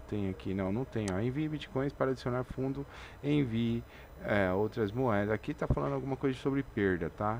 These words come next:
Então não é o caso. A gente volta, a gente tem o withdrawal. O withdrawal, vamos ver se ele cobra alguma taxa,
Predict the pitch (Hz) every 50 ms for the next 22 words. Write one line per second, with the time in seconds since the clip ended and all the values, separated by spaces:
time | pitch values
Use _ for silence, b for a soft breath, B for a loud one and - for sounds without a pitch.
0 | 123 - - - 113 120 123 123 123 120 120 120 127 - - 104 95 87 82 82
1 | 82 87 98 104 - 131 123 120 117 120 123 131 - - 143 143 - - B B
2 | B B B B B B 151 147 135 131 131 127 - - 131 120 117 120 117 -
3 | - - 117 120 120 131 143 165 185 180 123 123 - 135 120 117 117 117 120 117
4 | 113 107 - 117 110 110 - 113 107 110 107 104 104 104 104 - - 127 120 107
5 | - - - -